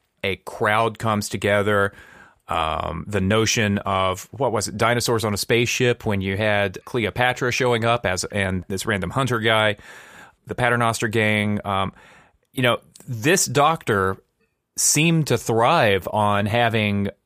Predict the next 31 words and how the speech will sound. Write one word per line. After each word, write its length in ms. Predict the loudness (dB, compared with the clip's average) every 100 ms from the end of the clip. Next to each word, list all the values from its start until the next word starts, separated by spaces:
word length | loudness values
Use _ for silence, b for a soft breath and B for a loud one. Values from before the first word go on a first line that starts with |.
| -12 -6
groups 560 | -2 2 2 2 -2 -2
around 520 | -2 -2 -2 -4 -6
him, 320 | -6 -8 -8 -4
more 260 | 0 0
so 400 | 2 2 2 0
than 560 | -2 -2 0 0 -2 -4 -8 _ _ -4
either 420 | -2 0 0 -2
the 240 | -2 -2
Ninth 280 | 0 0 0
or 60 | -4
the 100 | -4
Tenth 240 | -4 -4
Doctors 480 | -4 -6 -6 -10 -6
did. 260 | -4 -4 -4
And 440 | -2 2 2 0 -4 B B B B
the 120 | -2
dynamics 520 | 2 2 2 0 0 0
were 120 | 0
a 60 |
lot 180 | 2 2
of 80 | 0
fun 200 | 0 0
to 60 | 0
play 240 | -2 -2
with. 400 | -2 -6 -10 -4
Uh, 320 | -2 0 0 0
I 180 | -2
think 340 | -2 -4 -4 0
that 240 | 2 2
Matt 260 | 0 -2 0
Smith 400 | 0 2 0